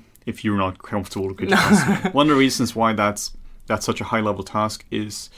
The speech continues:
Speaker 1: I mean, same with, same with any high-level task there, same one if you're doing high-level environments or whatnot, is because this is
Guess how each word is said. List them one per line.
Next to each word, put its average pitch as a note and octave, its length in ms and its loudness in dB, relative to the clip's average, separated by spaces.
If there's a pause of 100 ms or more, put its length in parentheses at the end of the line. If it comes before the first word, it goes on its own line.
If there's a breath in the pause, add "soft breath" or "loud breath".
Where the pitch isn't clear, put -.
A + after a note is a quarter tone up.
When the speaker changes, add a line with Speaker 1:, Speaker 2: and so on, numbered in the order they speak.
(420 loud breath)
Speaker 1:
I A2+ 40 -2
mean, A2 100 4
same D3+ 180 6
with, B2 100 2
same B2+ 120 4
with C3 100 0
any A2 180 4
high-level G2+ 380 2
task A2 280 2
there, G#2+ 120 -6
same A2 200 -2
one G#2 100 0
if G2 120 -8
you're G2 120 -2
doing G2+ 180 -2
high-level G2+ 380 -2
environments G2 500 0
or - 80 -8
whatnot, - 260 -10
is G2+ 140 -8
because G2+ 260 -6 (480 loud breath)
this B2 220 -4
is - 400 -6